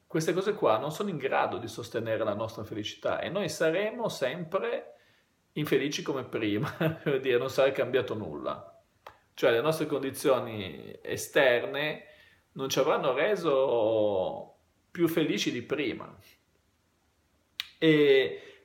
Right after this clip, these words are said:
c-, certo, ci può essere un breve lasso di tempo transitorio, ma che si esaurisce come un fuoco di paglia, fuff, è finito.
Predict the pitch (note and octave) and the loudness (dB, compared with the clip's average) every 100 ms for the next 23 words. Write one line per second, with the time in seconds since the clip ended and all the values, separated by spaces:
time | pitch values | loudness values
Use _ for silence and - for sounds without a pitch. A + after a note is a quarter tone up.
0 | _ _ _ - - - - G#3+ D3 - | _ _ _ -10 -8 -6 6 8 8 4
1 | B2+ A#2+ D#3 - F3 E3+ D3+ C#3+ C#3+ D3+ | 2 2 -2 2 2 2 0 0 0 4
2 | F3 E3+ C#3+ B2+ D3+ - C#3 B2 A#2 C#3 | 6 6 6 4 2 0 -4 -4 -4 -4
3 | C#3+ C3+ A#2+ A#2+ A#2+ A2+ A2+ A2 C3+ A2+ | -4 -6 -4 -4 -4 -4 -4 2 4 4
4 | F2 E2 G#2+ A2 A#2+ A2+ C3 A#2 A#2+ A#2 | 0 -2 -2 -2 -4 -2 -2 0 0 0
5 | C3+ C#3+ - A2+ G#2+ G#2+ G#2+ G#2+ G#2 - | -2 -4 -4 -4 -4 -4 -4 -6 -6 -2
6 | A#2+ A#2 G#2 - A#2+ F2+ - - B1+ - | 0 -2 -8 2 4 4 2 -6 -8 -8
7 | - G3 G3 - _ - - A2 F#2 C2 | -2 -2 -2 -14 _ -16 -12 -10 -10 -12
8 | - - | -16 -20